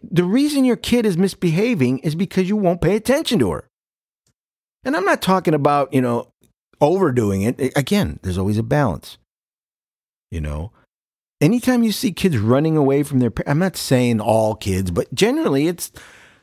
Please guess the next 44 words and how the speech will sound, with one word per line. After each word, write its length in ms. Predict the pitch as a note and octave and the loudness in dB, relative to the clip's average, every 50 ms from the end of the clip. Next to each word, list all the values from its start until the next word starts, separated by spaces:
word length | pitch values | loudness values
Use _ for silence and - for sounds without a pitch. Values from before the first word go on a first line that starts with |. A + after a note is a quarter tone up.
| _ _ - | _ _ -2
acting 400 | D#3+ F#3 A3 - - A#3+ A3+ F#3+ | 0 0 0 0 0 0 2 2
out 220 | D3+ D#3 - - | 2 0 0 0
because 320 | - E3+ - - D3 C#3+ C#3+ | -2 -4 -2 -2 -2 0 0
they 160 | D#3+ F3+ G3+ | 2 2 2
need 320 | G3+ G3 A3+ C4 D#4 - | 2 2 2 0 0 -2
something. 560 | - - - A#2+ F2 D#2 - - D#2 D#2 D#2 | -4 -4 -4 -2 -2 -4 -4 -6 -6 -4 0
Now, 220 | G#2 B2 A#2+ A#2 A2+ | 0 2 2 2 2
whether, 380 | A#2 D3 F3 F3 F#3 F3 F3 - | 2 2 2 2 0 0 -2 -2
now 200 | - C#3+ C#3+ C3+ | 0 0 0 2
maybe 280 | C3+ D3 E3+ F#3 F#3 G#3+ | 2 2 2 2 2 2
they're 140 | G3 F#3+ E3 | 2 2 2
just 200 | C#3+ E3 D3+ - | 0 0 0 0
shitty 360 | - - B2+ B2+ D3 F3 F3 | 0 0 2 2 2 2 2
and 100 | C#3+ A#2+ | 2 2
you're 80 | B2+ | 2
the 100 | C3+ B2 | 2 0
best 260 | A2 A2+ C#3 B2+ - - | 2 2 0 0 0 -2
parent 240 | - B2 A#2+ A#2+ | -2 0 0 0
in 60 | A2+ G#2 | 0 -2
the 80 | G#2 | -2
world 300 | G2 F#2 G2 A2 C3 C#3 | -4 -4 -2 -2 -2 -2
and 80 | B2 A#2+ | 0 0
you 100 | B2+ B2+ | 2 2
just 220 | G#2+ G#2+ G#2 F#2 | 2 0 -2 -2
have 160 | F#2+ E2+ E2 | -2 -4 -4
a 60 | - - | -4 -6
challenging 560 | - - F#2 F#2+ F#2 F2+ E2+ C#2+ C#2+ C#2+ - | -4 -2 0 2 2 2 0 -2 -4 -6 -4
kid, 360 | - - F#3 F3+ F3 F3 F3 - - - - - - - - | 0 2 2 2 2 0 -2 -6 -14 -20 -20 -20 -20 -16 -12
but 160 | - C2 - _ _ _ _ _ _ _ | -12 -12 -12 _ _ _ _ _ _ _
most 320 | - F2 G#2 D#3+ B3 - - | -4 0 0 0 0 0 0
of 60 | F#4+ | 0
the 100 | - G2 | 0 0
time 340 | - - - F#2 F#2+ A2 C#3 | -2 -2 -4 -2 0 0 0
it's 140 | D3+ - - | 0 -2 -2
'cause 240 | - D#3+ E3 C#3 | -4 -4 -4 -2
they, 320 | A#2 A#2 D#3 G3 A#3+ - - C#3+ - _ - | 0 0 0 0 -2 -6 -10 -16 -18 _ 0
they're 120 | - E3 G3 | 0 0 2
not 240 | A3+ A#3+ A#3+ - | 0 -2 -4 -2
getting 300 | B2+ D3+ G#3+ C4 A#3+ F#3+ | -2 0 0 2 2 0
what 160 | D#3+ E3 F#3 - | 0 -2 -2 -2
they 100 | F3 F#3 | 0 2
need 320 | F3+ G3+ B3 F4 F4+ E3 | 2 2 2 0 -2 -4
from 240 | - D3 C#3 A#2 G#2 | -2 -2 0 0 0
you. 220 | F#2+ F2+ D#2 - | 0 -2 -4 -6